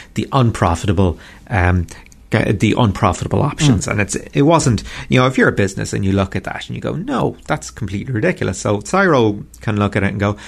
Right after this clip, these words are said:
Speaker 1: "We're a commercial entity. Well, yes, we, we have, you know, the E S B and, and Vodafone, so there's a semi-state sort of, uh, influence there, but there's no profit to be made there. Wh-, why would we bother with this?"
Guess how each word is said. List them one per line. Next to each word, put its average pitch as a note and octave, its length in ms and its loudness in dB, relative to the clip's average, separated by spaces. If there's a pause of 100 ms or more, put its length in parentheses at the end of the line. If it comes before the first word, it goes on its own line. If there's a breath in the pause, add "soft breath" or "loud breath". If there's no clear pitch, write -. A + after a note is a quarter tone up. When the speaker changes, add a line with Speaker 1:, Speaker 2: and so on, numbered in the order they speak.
(240 loud breath)
Speaker 1:
"We're G#2 200 2
a F#2 40 -4
commercial G2 480 -2
entity. B2 380 0
Well, G#2+ 260 -2
yes, G2+ 420 -4
we, G#2+ 160 2
we G2 260 0
have, F#2+ 380 -2
you G#2 140 -6
know, F#2 140 -4
the G2 200 -8
E F2+ 80 -4
S F2 120 -8
B F#2 240 -2
and, F2+ 220 -6
and G2+ 140 -10
Vodafone, F#2+ 440 -2
so G2 100 -4
there's F#2 220 -4
a G2 40 -8
semi-state G#2 600 -2 (480 loud breath)
sort G2 240 0
of, F2+ 120 -2
uh, F#2 320 2
influence C3 520 0
there, F2+ 240 0
but F#2+ 180 -4 (300 loud breath)
there's - 160 2
no G#3+ 80 4
profit D#3+ 340 0
to - 80 -14
be G2 140 0
made D3+ 260 2
there. F2+ 240 0
Wh-, G2+ 240 -2
why G#2 220 2
would G2 160 2
we F#2+ 80 2
bother A#2 320 2
with G2 160 2
this?" - 320 -4